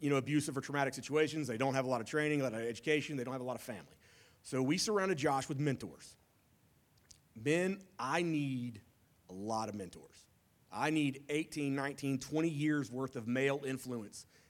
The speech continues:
in a very short period of time, especially godly influence. People that can answer crazy phone calls or just come bring a pizza by and sit down and talk and see how your day is going. We talked in the first service about the person who answers the phone call when they need a shirt for a job interview.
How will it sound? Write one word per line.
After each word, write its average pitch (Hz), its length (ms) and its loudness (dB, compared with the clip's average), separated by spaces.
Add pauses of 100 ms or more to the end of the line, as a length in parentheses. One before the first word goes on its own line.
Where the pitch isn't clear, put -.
(140)
in 127 100 -6
a 113 60 -6
very 127 300 -2
short 113 300 -6
period 107 160 -10
of 92 80 -12
time, 87 160 -12
especially 151 460 -4
godly 107 460 -4
influence. 82 400 -20 (1080)
People 185 280 4
that 160 80 4
can 151 120 -2
answer 151 300 0
crazy 147 320 -4
phone 143 300 0
calls 104 340 -6
or 135 100 -6
just 165 260 0 (320)
come 175 200 -8
bring 170 200 -4
a 147 40 -4
pizza 156 340 -8
by 113 260 -2
and 107 120 -10
sit 160 100 -10
down 151 160 -4
and 135 100 -6
talk 147 280 -2
and 120 100 -10
see 147 80 -10
how 139 100 -6
your 135 120 -6
day 135 100 -4
is 123 80 -6
going. 110 180 -8 (220)
We 170 80 -4
talked 180 320 0
in 175 100 -4
the 151 120 -2 (280)
first 180 280 4
service 143 260 2
about 135 220 0
the 131 60 -2
person 156 300 0
who 151 100 0
answers 160 280 0
the 139 80 -6
phone 165 240 6
call 139 260 6
when 131 120 2
they 135 80 2
need 143 160 2
a 131 60 -2
shirt 160 340 0
for 135 120 -4
a 123 40 0
job 143 320 4
interview. 95 320 -6